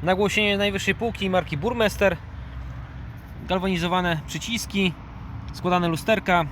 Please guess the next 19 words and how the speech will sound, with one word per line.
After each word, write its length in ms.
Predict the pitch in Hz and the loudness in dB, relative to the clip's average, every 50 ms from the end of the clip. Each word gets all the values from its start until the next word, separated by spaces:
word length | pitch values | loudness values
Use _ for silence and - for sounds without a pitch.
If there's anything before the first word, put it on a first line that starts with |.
| - - - - - - - - - - - - - - - - - - - - - - - - - - - - - - - - | -8 -12 -14 -14 -14 -12 -14 -14 -14 -14 -14 -12 -14 -14 -14 -14 -14 -14 -14 -16 -14 -14 -14 -14 -14 -14 -14 -14 -14 -14 -12 -8
elektryczne 440 | 156 160 170 170 160 - - - 147 | -2 2 2 2 2 0 -4 -6 -4
szyby, 400 | - - 214 202 165 175 165 151 131 - - - - - - - - - - - - - - | 0 2 2 2 4 4 2 2 2 -4 -12 -14 -14 -14 -14 -14 -14 -14 -14 -14 -14 -14 -10
fotochromatyczne 680 | - - 147 175 147 165 170 165 151 - 156 - - 151 | -6 -2 -2 0 2 2 2 2 2 2 -2 0 2 2
lusterka 420 | 143 143 - - 156 - - 147 | 2 2 4 2 2 2 4 0
boczne 340 | 131 151 156 - - 143 135 | 2 2 0 0 2 0 2
oraz 160 | 131 127 123 | 2 2 0
wsteczne, 540 | - - - 220 214 - - - 156 143 131 - - - - - - - - - - - - - | -2 -2 0 2 2 2 0 -2 0 0 0 -2 -6 -14 -16 -16 -16 -16 -16 -16 -16 -16 -16 -6
czujniki 300 | - 165 165 156 - 160 | -4 -2 -2 0 0 0
martwego 400 | 151 147 131 - - 143 117 131 | 0 0 -2 -4 -6 -4 -4 -2
pola, 360 | - 196 196 190 180 160 143 - - - - - - - - - - - - - - - - - - | 2 2 4 6 6 4 4 2 -6 -14 -16 -16 -16 -16 -16 -18 -16 -16 -16 -16 -16 -16 -16 -14 -6
kamera 300 | - 160 160 160 151 143 | -4 0 2 2 2 2
trzysta 300 | - - 151 - - 143 | 0 -4 -8 -8 -8 -8
sześćdziesiąt, 480 | - - 151 139 175 185 - 170 135 | -6 -4 -4 -2 -2 -2 -2 -2 -2
aktywny 300 | 143 - - 139 120 123 | -2 -4 -4 -4 -2 -2
tempomat, 460 | 117 127 127 135 202 185 160 147 - - | -2 -4 -4 -2 -2 0 0 0 0 0
aktywny 460 | 147 - - - - 143 135 135 127 | -2 -2 -4 -4 -4 -4 -2 -2 -4
system 220 | - - - 127 | -4 -8 -8 -6
pasa 200 | 120 127 - 151 | -6 -2 0 2
ruchu, 260 | 175 202 170 - 139 | 0 0 0 -2 -4